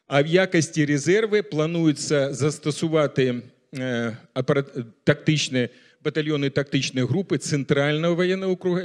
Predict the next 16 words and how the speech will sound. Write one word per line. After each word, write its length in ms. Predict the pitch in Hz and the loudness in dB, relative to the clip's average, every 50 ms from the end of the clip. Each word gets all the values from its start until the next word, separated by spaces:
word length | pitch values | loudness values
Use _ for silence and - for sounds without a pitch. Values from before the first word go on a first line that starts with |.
| - - | -6 -6
і 160 | 160 165 170 | -6 -6 -4
Східного 800 | - - 135 131 - - - 185 170 123 135 127 117 117 113 | -4 -4 -6 -6 -6 -2 -2 -2 0 2 2 4 4 4 2
воєнного 540 | 107 113 120 123 135 151 156 151 143 135 135 | 2 2 0 2 2 0 0 2 2 4 4
округів. 420 | 127 131 - 131 123 110 104 92 80 - _ - - - - - - _ | 2 4 2 2 2 2 -2 -8 -8 -12 _ -20 -20 -20 -20 -20 -12 _
І 120 | - 156 | -2 -2
так, 440 | 160 160 - 151 139 117 113 - - - _ - 147 | -2 2 2 2 2 2 -2 -6 -18 -20 _ -12 -4
е, 160 | 139 135 135 135 | -2 0 0 0
значить, 300 | 127 143 143 - 156 147 127 | 0 -2 -2 -2 -4 -6 -4
ми 140 | 165 170 160 | -4 -4 0
бачимо 580 | 143 160 151 143 143 - - 143 127 127 127 | 2 2 2 2 0 -2 -4 -4 -4 -4 -6
тут 400 | 123 - 156 139 127 - - - _ _ | -6 -6 -6 -6 -6 -8 -10 -20 _ _
двадцять 600 | 135 127 151 147 143 139 - - 143 131 123 - | -6 0 0 0 0 0 -2 -4 -4 -4 -4 -4
вісім, 400 | 123 147 220 220 - 185 151 131 | -10 -10 -8 -6 -6 -8 -6 -4
вісімдесят 720 | 139 156 151 - 151 139 135 123 139 131 - 139 127 117 | -2 -2 -2 -2 -6 -10 -6 -6 -6 -4 -2 -2 -2 -4
сім. 400 | - - - 147 160 196 226 220 - _ _ _ _ _ _ - | -4 -8 -8 -6 -6 -6 -8 -10 -14 _ _ _ _ _ _ -4
Наступний, 640 | 151 147 - - - 170 143 - 135 131 127 117 - | -4 -4 -4 -2 -2 -2 -2 -2 -8 -8 -8 -8 -10